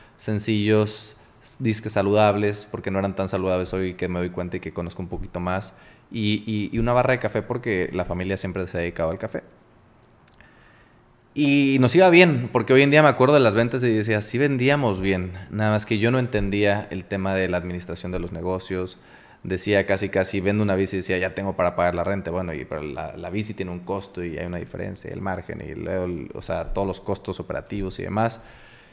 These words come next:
Y pues me fui comiendo el inventario. Y, y ese fue mi primer emprendimiento en el cual aprendí muchísimo, pero aprendí a base de,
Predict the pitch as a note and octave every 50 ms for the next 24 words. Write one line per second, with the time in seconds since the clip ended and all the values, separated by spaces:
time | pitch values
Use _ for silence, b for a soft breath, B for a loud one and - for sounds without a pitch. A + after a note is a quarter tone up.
0 | b b b - - C#3+ B2+ C3+ B2+ - C3+ A2+ - A#2 A2+ A2 A2 G#2+ G2+ G2+
1 | F#2+ F2+ F2 - C2+ B1 - - - - - - _ _ _ _ _ - A#2 A2+
2 | A2 A2 G#2+ G#2+ G#2+ A2 G#2+ G#2+ G#2+ G#2 A2 G#2 - - C3 B2+ - C#3+ C#3+ D3
3 | D3+ D3 - C#3 B2+ B2 B2 B2+ B2+ B2+ A#2+ A2+ A2 G#2+ G#2 G2+ G#2 G#2+ G#2+ G#2
4 | G#2+ B2 A#2 G#2+ G2 F#2+ F2+ G2 G2+ G#2 G#2+ A2 - A2 G#2 G2+ G#2 G#2+ G#2+ A2+
5 | G#2+ G#2+ A#2 G#2+ A#2+ B2+ C3+ C3+ B2 A#2 G2+ G2 F#2+ - G2 G2 F#2+ F#2 G#2 G#2+
6 | G#2+ G2+ G2+ G2+ G2 - A#2 A2 G2+ F#2+ F2+ E2+ - G2+ - -